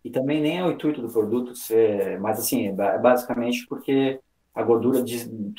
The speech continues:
o processo dele é desitra-, é por desidratação, né? A gordura desidratada, ela, o produto tem menos durabilidade e o sabor fica,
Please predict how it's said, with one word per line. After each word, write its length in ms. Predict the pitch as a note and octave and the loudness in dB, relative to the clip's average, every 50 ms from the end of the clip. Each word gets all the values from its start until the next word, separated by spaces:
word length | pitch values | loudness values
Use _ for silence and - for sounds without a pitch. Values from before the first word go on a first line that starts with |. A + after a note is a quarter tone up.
| - | -12
o 100 | - - | -14 -14
processo 420 | - - A2 - B2 A#2+ - - - | -12 -12 -8 -2 -2 -2 -2 0 0
dele 160 | A2+ A2+ A#2 | 2 4 4
é 80 | A2+ | 4
desitra-, 440 | G#2 - - G#2+ - A2+ G#2+ - - | 2 0 -4 -4 0 0 2 2 4
é 280 | G#2 G#2 G2+ G2 F#2+ F#2 | 4 4 4 2 0 -2
por 200 | - - G#2+ G2+ | -4 -4 -4 -4
desidratação, 680 | G2 G#2 G2+ - A2 G#2+ - G2+ - - - C#3 D3 D#3+ | -4 -6 -6 -4 -4 -6 -4 -6 -6 -2 2 2 2 2
né? 100 | D3+ B2+ A#2+ | 2 0 0
A 40 | A#2 | 0
gordura 280 | - A2 G#2 G#2+ A2+ A2+ | 0 0 0 2 0 0
desidratada, 640 | G#2+ G#2+ A2+ G#2+ A2+ A2 G#2+ - A2+ A2+ A2+ A#2 A#2+ | 0 -2 0 4 4 4 4 6 6 8 8 8 8
ela, 600 | A#2+ B2 B2 B2 B2 B2+ B2+ B2+ B2+ B2 B2 - _ _ _ _ _ _ - - - | 8 8 8 10 12 12 12 10 8 6 0 -6 _ _ _ _ _ _ -20 -16 -12
o 80 | - - | -8 0
produto 400 | - A#2+ A2 G2+ A#2+ A#2+ - - | 2 2 2 4 2 -2 -2 -4
tem 200 | - A#2+ A#2+ A#2 A#2 A2+ G#2+ A2 | -12 -12 -12 -12 -16 -18 -18 -16
menos 260 | A2+ A#2+ A#2+ A#2+ A2+ | -12 -10 -8 -8 -4
durabilidade 800 | A#2 A#2+ A#2 A2 A#2 A2+ A2+ G#2 A2 A2 A2+ A#2 B2 B2 A#2+ C3+ | -2 -2 -2 -2 -2 -2 -2 0 2 6 8 8 8 6 4 2
e 160 | C#3 C#3 C3+ C3+ | 0 2 4 2
o 60 | C3 | 2
sabor 500 | - - C3+ A#2+ - - A#2 A#2+ B2+ B2+ | 4 2 2 2 4 4 4 4 4 2
fica, 760 | - - C3+ C3 C3 - C3 B2+ B2+ B2+ B2+ B2+ B2+ B2+ - | -2 -6 -6 -6 -2 2 4 6 8 8 8 6 4 2 -2